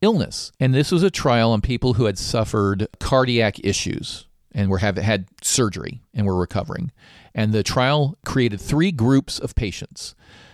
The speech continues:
People who were uncertain of whether they were being prayed for and were actually being prayed for. Group two was people who were uncertain of whether they were being prayed for, who were not being prayed for. And third, a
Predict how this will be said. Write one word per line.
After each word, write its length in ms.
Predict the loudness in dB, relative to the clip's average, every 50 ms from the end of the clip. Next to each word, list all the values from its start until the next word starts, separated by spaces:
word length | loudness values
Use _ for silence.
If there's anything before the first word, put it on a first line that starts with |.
| _ -8 -4
People 360 | 0 2 2 2 4 2 2
who 160 | 4 2 2 2
were 400 | 4 4 4 4 2 2 0 2
uncertain 580 | 2 2 2 2 2 2 2 2 2 2 2 0
of 120 | 0 2
whether 280 | 2 2 2 4 4 2
they 160 | 4 2 2
were 180 | 2 2 0 0
being 280 | 0 2 2 2 2
prayed 300 | 2 2 2 2 2 0
for 480 | -2 -2 -2 -2 0 0 -2 -4 -6 -8 _ _ _ _ _ _ _ _ -6 -2
and 180 | 0 0 2 2
were 200 | 2 2 2 2
actually 420 | 0 0 0 0 0 0 0 2
being 220 | 2 2 0 0 0
prayed 260 | 0 0 0 0 -2
for. 320 | -4 -2 -2 -2 -2 -4 _ _ _ _ _ _ _ -20 -20 -20 -20 -20 -20 -20 _ _ _ -10
Group 240 | -2 0 0 0 0
two 180 | 0 2 2 4
was 160 | 2 2 0
people 320 | 0 -4 -2 0 -2 0
who 100 | 2 2
were 140 | 2 2 2 2
uncertain 500 | 0 0 0 0 0 -2 -2 -2 -2 -2
of 100 | -2 0
whether 240 | 0 0 2 2 0
they 120 | 2 2
were 140 | 2 0 2
being 220 | 2 0 0 0
prayed 300 | 0 -2 -2 -2 -2 -2
for, 320 | -2 -2 -2 -2 -2 -2 -6 -4
who 120 | -2 0
were 220 | 2 2 2 2 2
not 480 | 2 2 2 2 2 0 -2 -4 -8 -14 -10
being 260 | -8 -6 -6 -6 -6
prayed 280 | -6 -6 -8 -8 -8
for. 360 | -8 -4 -2 -2 0 -2 -4 _ _ _ _ -20 -20 -20 -20 -10
And 220 | -4 -2 -2 -2 -2
third, 480 | 0 0 2 2 4 4 2 0 -2 -4 _ _ _ _ _ _ -6
a 160 | -4 -4 -4